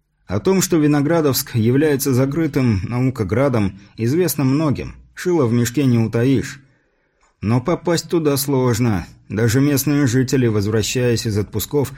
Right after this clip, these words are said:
проходят тщательную проверку. Что уж говорить о тех, кто явно выделялся на их фоне. "Начальник патруля, подпоручик Тульский", – кинув ладонь к обрезу фуражки, представился офицер.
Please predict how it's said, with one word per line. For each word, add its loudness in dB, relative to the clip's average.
проходят 0
тщательную 0
проверку. -2
Что -4
уж 2
говорить 0
о -4
тех, 0
кто -2
явно 0
выделялся -2
на -2
их -6
фоне. -8
"Начальник 0
патруля, 2
подпоручик 0
Тульский", – 0
кинув 2
ладонь 2
к -4
обрезу 0
фуражки, -2
представился -2
офицер. -6